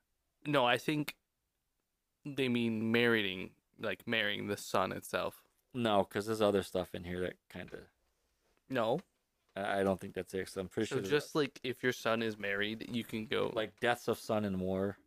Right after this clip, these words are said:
Speaker 2: Um, there was, like, something, uh, shooting of a daughter.
Speaker 1: Ooh.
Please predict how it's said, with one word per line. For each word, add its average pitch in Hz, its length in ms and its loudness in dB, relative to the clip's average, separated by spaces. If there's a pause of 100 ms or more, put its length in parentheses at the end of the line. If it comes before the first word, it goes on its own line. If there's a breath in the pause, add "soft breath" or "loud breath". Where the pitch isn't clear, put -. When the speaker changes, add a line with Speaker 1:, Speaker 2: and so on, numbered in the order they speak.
(1200)
Speaker 2:
Um, 90 500 0 (3000)
there 104 120 2
was, 101 120 -2
like, 107 140 0
something, 101 440 -6
uh, - 680 -8 (240)
shooting 127 400 0
of 113 120 6
a 107 40 8
daughter. 104 400 2 (2250)
Speaker 1:
Ooh. 151 120 -2